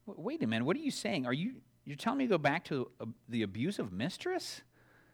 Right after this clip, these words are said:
that I just fled from?" And that was certainly what the angel of the Lord was telling her to do, but it was gonna be different.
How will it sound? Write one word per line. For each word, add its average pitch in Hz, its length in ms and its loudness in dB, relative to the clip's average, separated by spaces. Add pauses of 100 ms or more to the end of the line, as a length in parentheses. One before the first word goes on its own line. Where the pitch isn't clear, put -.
(260)
that 151 120 2
I 151 60 2
just 147 180 -2
fled 185 300 2
from?" 226 320 2
And 113 160 0 (200)
that 165 120 12
was 170 140 4
certainly 185 400 4
what 139 160 4
the 127 160 4
angel 139 200 2
of 127 60 6
the 120 60 6
Lord 127 180 6
was 117 140 0
telling 131 260 2
her 117 80 4
to 110 100 2
do, 135 400 4 (840)
but 143 100 0
it 135 40 2
was 131 120 -2
gonna 139 140 2
be 120 100 4
different. 104 480 -2